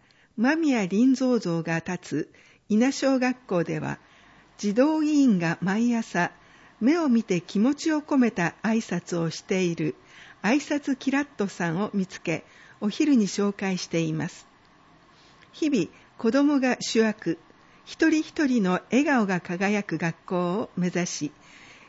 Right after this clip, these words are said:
地域に根ざした創意ある教育活動、自動車教習所を利用した交通安全教室、避難所体験、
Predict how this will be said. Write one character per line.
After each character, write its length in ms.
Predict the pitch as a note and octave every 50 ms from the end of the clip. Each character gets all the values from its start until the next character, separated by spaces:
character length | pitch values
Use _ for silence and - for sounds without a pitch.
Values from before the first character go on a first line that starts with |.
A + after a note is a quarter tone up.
| - _
地 220 | - - D#4 D4 C#4
域 200 | B3+ - A#3+ G#3
に 140 | G3+ G3
根 140 | F#3+ G3 G3+
ざ 200 | F#3 - G#3 A3
し 140 | - - -
た 220 | - F#3 F3 - - - - - _ -
創 320 | - - - E4+ E4 F4+
意 200 | E4 C4+ B3+ A#3+
あ 80 | G#3+ G#3
る 140 | F#3+ F3+
教 300 | F3 - - A#3+ A#3 A#3+
育 220 | B3 A#3+ - - -
活 320 | - A#3+ A3 - - F#3
動、 260 | D#3+ D3+ B2+ G#2 - _ _ _ _ _ _ _ _ _ - - - _ _ _ _ _
自 180 | - A3+ G3+
動 140 | B3 D4+ E4+
車 160 | E4+ F#4+ F#4
教 240 | F4+ - D#4+ D#4 D#4
習 300 | D4+ - - D4+ C#4+ C#4
所 160 | B3 B3+ A#3+
を 80 | A#3+ A#3
利 160 | A3 A3 G#3+
用 200 | A3 G#3+ G#3+ A3
し 120 | G3+ - -
た 220 | - F#3+ F#3 - - - - _
交 220 | - - C#4 D4+ D#4
通 300 | - - E4 D#4+ D4+ D4
安 160 | C#4+ C4 B3+
全 240 | A#3+ B3 A#3+ A#3 A#3
教 240 | - A3+ G3+ F3 D3+
室、 360 | - - - - C3 B2+ - _ _ _ _ _ _ _ _ _ _ _ _ _ _ _ _ _ _ _ _ -
避 160 | - - B3+
難 260 | C4 D4+ D4+ D4+ D#4
所 140 | C#4 C#4 C4+
体 300 | - C#4 B3+ A#3 G#3+ F#3
験、 340 | - - E3 D3 C#3 - -